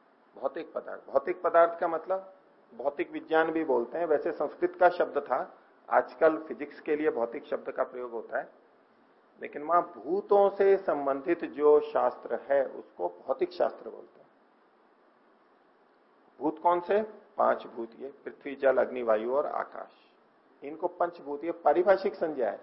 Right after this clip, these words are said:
शास्त्रों की। इनसे बनी हुई चीजें भौतिक कहलाती हैं। लेकिन हम समाज में भौतिक शब्द का प्रयोग ऐसे करते रहते हैं कि भौतिक पदार्थ है। आत्मा भौतिक है या अभौतिक है?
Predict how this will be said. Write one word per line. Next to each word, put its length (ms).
शास्त्रों 320
की। 140
इनसे 400
बनी 280
हुई 220
चीजें 440
भौतिक 480
कहलाती 420
हैं। 100
लेकिन 260
हम 140
समाज 420
में 220
भौतिक 380
शब्द 300
का 160
प्रयोग 400
ऐसे 280
करते 360
रहते 320
हैं 80
कि 120
भौतिक 520
पदार्थ 420
है। 80
आत्मा 360
भौतिक 400
है 60
या 80
अभौतिक 440
है? 100